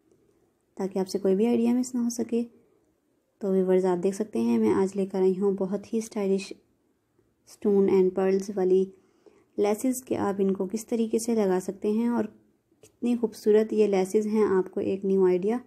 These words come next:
मिल रहा है मेरी वीडियो देखकर कि आप अपने ड्रेस को बहुत ही खूबसूरत बना सकते हैं इस तरह की लेसेस अटैच करके।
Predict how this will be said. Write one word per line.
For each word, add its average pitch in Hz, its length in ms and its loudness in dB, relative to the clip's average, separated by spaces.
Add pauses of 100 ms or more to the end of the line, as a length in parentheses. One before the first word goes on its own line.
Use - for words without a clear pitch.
(600)
मिल 196 140 0
रहा 202 180 0
है 226 180 0
मेरी 226 240 4
वीडियो 190 260 4
देखकर 180 420 0 (920)
कि 214 40 -6
आप 190 140 -2
अपने 190 400 4
ड्रेस 190 280 -2
को - 200 -4
बहुत 208 360 -6
ही 226 60 0
खूबसूरत 208 420 -4
बना 202 200 2
सकते 196 300 -4
हैं 226 160 0
इस - 160 -2
तरह 196 200 2
की 190 120 -4
लेसेस 190 340 -4
अटैच 185 340 -6
करके। 220 320 -6